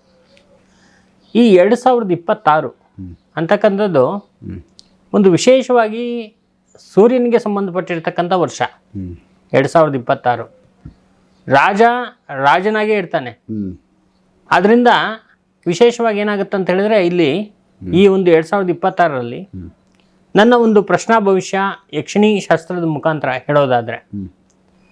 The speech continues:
Speaker 1: ಇದರಲ್ಲಿ ಕೆಲವು ರಾಶಿಗಳಿಗೆ ಮಹಾ ಅದೃಷ್ಟ ಬರುತ್ತೆ.
Speaker 2: ಹ್ಮ್.
Speaker 1: "ನಾನು ತುಂಬಾ ಕಷ್ಟಪಟ್ಟಿದ್ದೀನಿ,
Speaker 2: ಹ್ಮ್.
Speaker 1: ನಮ್ಗೇನೂ ಆಗಿಲ್ಲ ಜೀವನದಲ್ಲಿ" ಅಂತಕ್ಕಂಥ ರಾಶಿಗಳು
Speaker 2: ಹ್ಮ್.
Speaker 1: ಮಹಾ ಅದೃಷ್ಟವನ್ನು ಪಡಿತವೆ.
Speaker 2: ಹ್ಮ್.
Speaker 1: ಇನ್ನ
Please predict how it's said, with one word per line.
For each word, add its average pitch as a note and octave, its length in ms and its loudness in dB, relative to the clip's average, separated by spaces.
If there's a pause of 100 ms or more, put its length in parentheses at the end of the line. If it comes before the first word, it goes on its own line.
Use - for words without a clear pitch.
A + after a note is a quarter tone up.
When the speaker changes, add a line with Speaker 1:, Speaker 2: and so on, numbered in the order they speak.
(400)
Speaker 1:
ಇದರಲ್ಲಿ A#3+ 320 4
ಕೆಲವು G3+ 240 0
ರಾಶಿಗಳಿಗೆ G3 760 -2
ಮಹಾ E3+ 420 0
ಅದೃಷ್ಟ D3+ 340 -6
ಬರುತ್ತೆ. B2 420 -8
Speaker 2:
ಹ್ಮ್. E2+ 400 -14 (800)
Speaker 1:
"ನಾನು C3 120 -2
ತುಂಬಾ D#3 340 4
ಕಷ್ಟಪಟ್ಟಿದ್ದೀನಿ, D3+ 1000 -2
Speaker 2:
ಹ್ಮ್. G2 300 -8
Speaker 1:
ನಮ್ಗೇನೂ B2+ 460 0
ಆಗಿಲ್ಲ E3 320 2
ಜೀವನದಲ್ಲಿ" C#3 680 -8 (220)
ಅಂತಕ್ಕಂಥ C#3+ 500 -2
ರಾಶಿಗಳು C#3+ 680 -2
Speaker 2:
ಹ್ಮ್. F#2 360 -14 (420)
Speaker 1:
ಮಹಾ E3 280 2
ಅದೃಷ್ಟವನ್ನು E3 580 0
ಪಡಿತವೆ. B2+ 380 -4
Speaker 2:
ಹ್ಮ್. F#2 500 -14 (460)
Speaker 1:
ಇನ್ನ B3+ 120 4